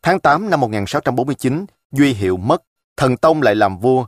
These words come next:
cho đến tháng chín năm một nghìn sáu trăm sáu mươi hai thì băng hà, hưởng dương năm mươi sáu tuổi. Cũng trong năm một nghìn sáu trăm sáu mươi hai, nhà Minh cử người sang phong Thần Tông làm An Nam Quốc Vương. Ông là vị vua duy nhất trong lịch sử Việt Nam làm vua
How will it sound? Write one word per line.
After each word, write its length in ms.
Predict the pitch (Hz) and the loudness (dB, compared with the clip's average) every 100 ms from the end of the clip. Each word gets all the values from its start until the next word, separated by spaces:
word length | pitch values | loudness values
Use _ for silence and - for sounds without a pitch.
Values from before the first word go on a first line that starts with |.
| _ | _
cho 120 | - 120 | -2 0
đến 220 | 113 139 | 0 -2
tháng 160 | 151 | -6
chín 280 | 151 139 185 | -6 -6 -2
năm 120 | 151 | -2
một 120 | 110 95 | -2 -4
nghìn 180 | 90 | -8
sáu 140 | 90 135 | -6 -4
trăm 200 | - 110 | -4 -4
sáu 160 | - | -6
mươi 100 | 131 | -6
hai 220 | 113 113 104 | -4 -4 -6
thì 180 | 95 | -8
băng 260 | 90 110 107 | -6 -4 -2
hà, 320 | 107 98 90 - _ - | -2 -2 -4 -10 _ -4
hưởng 260 | 110 131 | -4 0
dương 240 | 139 127 110 | 0 0 -2
năm 220 | 110 110 | -2 -2
mươi 100 | 107 | -4
sáu 220 | 101 120 | -4 -4
tuổi. 300 | 147 95 92 - _ _ _ _ _ _ | -2 0 -2 -6 _ _ _ _ _ _
Cũng 280 | - 131 139 | 0 2 0
trong 220 | 165 165 | 0 0
năm 120 | 151 143 | 0 0
một 100 | 107 | -2
nghìn 140 | 98 | -4
sáu 160 | - 151 | -4 -2
trăm 220 | 139 117 | -2 -2
sáu 180 | - 139 | -4 -4
mươi 120 | 131 | -2
hai, 260 | 117 113 101 _ _ | -2 -2 -4 _ _
nhà 180 | 131 139 | -2 0
Minh 220 | 151 170 160 - | 2 0 -4 -2
cử 200 | 117 123 | 0 2
người 320 | 151 113 98 | 0 0 0
sang 280 | - 139 135 | -2 -4 0
phong 280 | 147 139 127 _ | 0 0 -4 _
Thần 220 | - 117 92 | -6 -6 0
Tông 260 | 123 120 107 _ - | 0 0 -4 _ -2
làm 280 | 120 113 107 | 2 2 0
An 260 | - 147 147 | -2 -2 0
Nam 200 | 139 139 - | 0 -2 -4
Quốc 140 | 180 180 | -6 -2
Vương. 240 | 110 123 113 _ _ _ _ _ | 0 0 -2 _ _ _ _ _
Ông 180 | - 165 | 0 2
là 100 | 143 | 2
vị 140 | 98 104 | 2 0
vua 140 | 123 | 0
duy 160 | 123 127 | -2 -2
nhất 160 | 185 - | -2 -2
trong 120 | 123 | -4
lịch 100 | 104 | -4
sử 160 | 110 | -4
Việt 200 | 104 101 | -4 -4
Nam 240 | 117 117 107 | -2 -2 0
làm 220 | 104 92 | -2 -2
vua 300 | 82 113 113 | -2 -2 -2